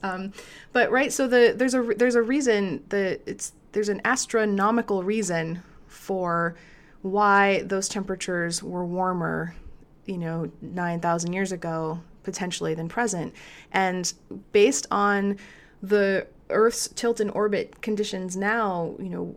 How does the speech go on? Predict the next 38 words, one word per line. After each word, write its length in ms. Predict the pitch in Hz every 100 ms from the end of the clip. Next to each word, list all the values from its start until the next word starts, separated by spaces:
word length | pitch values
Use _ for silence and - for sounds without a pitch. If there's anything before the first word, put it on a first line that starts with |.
| -
we're, 340 | - 190 190 180 -
we're 140 | 190
basically 500 | 180 - 240 240 190 170
kicking 640 | - 302 302 233 208 202 196
out 180 | 202 208
of 120 | 196
the 80 | 175
tra-, 180 | 175 - -
the 80 | -
trajectory 840 | 185 208 202 196 - 185 165 165 196
of 260 | - 175 165
the 140 | 156
Earth's 220 | - 170 -
climate 420 | - 165 156 -
system. 500 | - - - 208 196
So 160 | - -
we're, 160 | 180 180
we're, 240 | 185 180 180
we're 140 | 214
taking 400 | 254 262 254 214
over 520 | 196 202 180 160 165 165 - - - -
by 140 | 185
adding 420 | - 196 202 190 185
greenhouse 380 | 190 196 175
gases 340 | - 175 175 170
to 80 | 170
the 80 |
atmosphere 640 | 170 - 165 - 175 170 165 - - - -
as, 500 | 180 175 170 170 -
and 160 | 180 175
changing 440 | 214 214 208 202
the 80 | 190
Earth's 220 | 190 185
albedo, 720 | 180 170 175 175 170 165 165 - - -
um, 380 | 180 165 160 -
you 120 | 185
know, 60 | 165
through 380 | 175 175 165